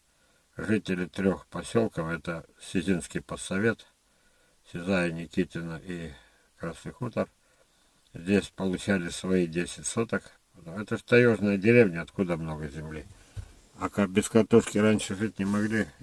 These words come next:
и мужики были здоровые, правда, пьющие. Но здоровые, но пьющие.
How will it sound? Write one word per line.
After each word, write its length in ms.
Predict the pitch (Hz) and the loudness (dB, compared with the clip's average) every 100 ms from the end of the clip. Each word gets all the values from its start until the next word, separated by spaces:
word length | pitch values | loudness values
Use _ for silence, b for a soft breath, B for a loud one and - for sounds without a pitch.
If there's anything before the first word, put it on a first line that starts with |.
| - | -14
и 40 | |
мужики 380 | 85 85 87 120 | -12 -12 -6 -2
были 220 | 101 90 | -2 -4
здоровые, 560 | 80 95 92 92 85 80 - _ _ _ _ _ _ _ - - | -4 -4 -2 -4 -8 -14 -20 _ _ _ _ _ _ _ -10 -10
правда, 300 | - 90 85 | -6 -4 -4
пьющие. 560 | 82 92 85 - 80 76 _ _ _ b b b b | -4 -2 -4 -4 -14 -14 _ _ _ b b b b
Но 160 | 92 101 | 2 6
здоровые, 640 | 104 104 92 80 80 71 _ _ _ _ - B B B B B | 10 10 10 4 -2 -6 _ _ _ _ -20 B B B B B
но 180 | - 101 | -4 -4
пьющие. 640 | - 92 78 - 78 73 | 0 -2 -4 -12 -14 -14